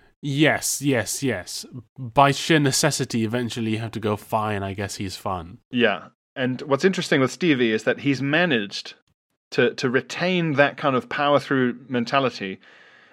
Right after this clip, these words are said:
Speaker 2: in the morning as a man in his mid-forties, covered in his own shit, who spray painted diarrhea on his back and has to get his eighty-something mother to pick him up, and he's still doing it.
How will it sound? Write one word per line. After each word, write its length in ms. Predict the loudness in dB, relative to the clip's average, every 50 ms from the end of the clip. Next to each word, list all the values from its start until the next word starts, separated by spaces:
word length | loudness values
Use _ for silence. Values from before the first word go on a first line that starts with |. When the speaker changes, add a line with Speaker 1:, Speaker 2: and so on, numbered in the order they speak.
| _ -2
Speaker 2:
in 180 | 0 2 4
the 80 | 4 4
morning 600 | 4 4 6 6 6 6 4 4 2 0 -2 -2
as 120 | -2 -2 0
a 80 | 0
man 280 | 2 2 4 4 4 4
in 60 | 2 0
his 140 | 0 0
mid-forties, 640 | 2 2 2 2 2 0 0 0 0 -2 -4 -4 -4
covered 420 | -8 -6 -2 0 2 2 2 2 2
in 80 | 2
his 140 | 2 2 2
own 240 | 4 2 2 2 0
shit, 360 | -2 0 0 0 0 0 0
who 120 | -4 -6
spray 260 | -4 0 2 4 4 4
painted 300 | 4 0 -4 -4 -4 -2
diarrhea 420 | -2 0 0 2 2 4 4 4
on 120 | 4 2
his 100 | 0 -4
back 260 | -2 -2 -4 -2 -4 -4
and 80 | -4 -2
has 140 | -2 -4
to 100 | -4 -4
get 160 | -2 -2 -2 -2
his 200 | -4 -6 -6 -4 -2
eighty-something 1040 | 0 0 0 0 0 0 0 -2 -4 -6 -8 -6 -4 -4 -2 -2 -2 -2 -4 -4 -6
mother 440 | -6 -2 0 2 2 2 2 2 -2
to 100 | -2 -4
pick 180 | -8 -8 -8 -6
him 120 | -6 -6
up, 200 | -6 -6 -6 _ -12
and 120 | -10 -6
he's 160 | -6 -6 -6 -6
still 460 | -10 -8 -4 0 4 4 4 4 4
doing 320 | 4 4 4 4 4 2
it. 140 | -2 -8